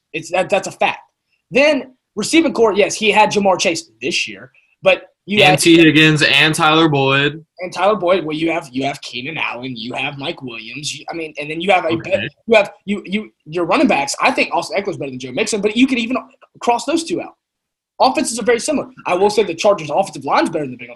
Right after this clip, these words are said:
Speaker 1: offensive line, but, and, and, and I think they've had a better defense. You go
Speaker 2: What about Anthony Lynn?
Speaker 1: You go what's around
Speaker 2: Possibly
Speaker 1: them.
Speaker 2: the stupidest coach of all
Speaker 1: You
Speaker 2: time.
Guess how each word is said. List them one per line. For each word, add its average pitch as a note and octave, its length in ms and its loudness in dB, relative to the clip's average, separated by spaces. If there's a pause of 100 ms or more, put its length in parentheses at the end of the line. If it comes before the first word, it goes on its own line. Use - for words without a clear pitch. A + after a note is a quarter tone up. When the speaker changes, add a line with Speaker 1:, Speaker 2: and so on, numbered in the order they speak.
Speaker 1:
offensive G2+ 280 -20
line, G#2+ 260 -16 (360)
but, G3+ 160 -6
and, F#3+ 220 -2
and, F3+ 180 -4
and E3 100 -4
I E3 60 -4
think F3 160 -2
they've F#3+ 100 -4
had F#3+ 120 0
a - 20 -6
better G#3 140 -2
defense. D4+ 360 -4 (200)
You B3 160 6
go D#4+ 140 6
Speaker 2:
What C#4 60 8
about C3 160 6 (220)
Anthony C#3+ 260 -2
Lynn? B2 460 0 (240)
Speaker 1:
You A3 180 2
go D4+ 120 4
what's D4 180 2
around A3 400 0
Speaker 2:
Possibly C#4 60 4
Speaker 1:
them. D4+ 80 2
Speaker 2:
the F4+ 60 -2
stupidest - 580 -6
coach B2+ 180 0
of A#2 100 -2
all G#2 160 -4
Speaker 1:
You C#3+ 120 2
Speaker 2:
time. G#2 280 2